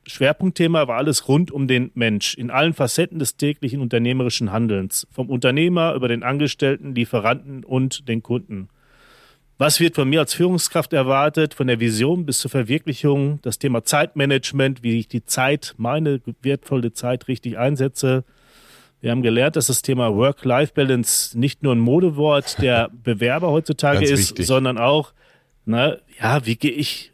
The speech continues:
Speaker 1: einfach als Unternehmer auch mit diesen Stresssituationen, die ich gerade habe, um? Das Thema Teammanagement, von der Zusammensetzung eines Teams bis hin zur Mitarbeitung, äh, Mitarbeiterbindung und das Thema Kommunikation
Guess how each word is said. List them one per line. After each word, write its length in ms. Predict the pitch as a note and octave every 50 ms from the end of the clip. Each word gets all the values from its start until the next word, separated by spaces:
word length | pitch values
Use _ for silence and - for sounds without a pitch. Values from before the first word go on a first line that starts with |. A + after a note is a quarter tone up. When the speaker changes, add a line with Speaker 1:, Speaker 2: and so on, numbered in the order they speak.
| _
Speaker 1:
einfach 320 | - - C3+ C3+ - C#3 A#2
als 200 | A#2+ B2 - C3+
Unternehmer 520 | A#2 A#2 A#2+ A2 A#2+ D3+ F#3+ F#3+ E3+ -
auch 200 | C3 B2+ - -
mit 120 | - -
diesen 140 | - A#2 -
Stresssituationen, 1300 | - - - - - E3+ F#3+ - - - C#3 - A#2+ A#2 A2+ G#2+ - - - B2+ A#2 A2+ A2 G#2+ G#2+
die 80 | A2 A#2+
ich 120 | G#2+ -
gerade 360 | - - A2+ A2+ A2+ A#2 A2 E2+
habe, 300 | G2+ G#2 G#2 G2+ G#2 A2
um? 340 | G#2 A#2+ G#2+ G2+ G#2 G2+ - _ _ _ _ _ _ _ _ _ _ _ _ _
Das 140 | A#2+ -
Thema 200 | - C#3+ C3+ C3+
Teammanagement, 840 | - - F3+ G#3+ G#3+ G3+ F#3 F3+ F#3 E3+ - - E3+ E3 E3 E3+ D#3+ -
von 160 | - C#3 B2+
der 140 | A#2+ A2 -
Zusammensetzung 760 | - A#2+ G#2+ B2+ D3 F3+ E3+ - E3 E3 - - D3 C#3+
eines 320 | - B2+ C3 C3+ C#3 - -
Teams 300 | - C#3+ C#3 D3 - -
bis 160 | - D3 -
hin 140 | C#3+ C3 -
zur 120 | - A#2+
Mitarbeitung, 760 | A#2 D3 G3 F#3 F3 D#3 D#3 D#3 D#3+ - E3+ E3 E3 E3+ E3 - _ _ _ _ _ _ _ _ _ -
äh, 220 | B2 A#2+ A#2+ A#2+ A2+
Mitarbeiterbindung 1200 | - - B2 D3+ - E3 C3+ B2+ C3 B2+ - A#2+ G#2 G2+ A#2 D3 F3+ G3 G3 G3 G3 - F#3 - - - -
und 420 | - C#3+ C#3+ D3+ E3 E3 D#3 - -
das 140 | - -
Thema 240 | - C#3+ C#3 B2+ A2+
Kommunikation 1000 | - - C#3+ C3 A#2+ A#2 - B2+ A#2+ - - - C#3+ D3 D#3+ F#3 G3 F#3+ E3+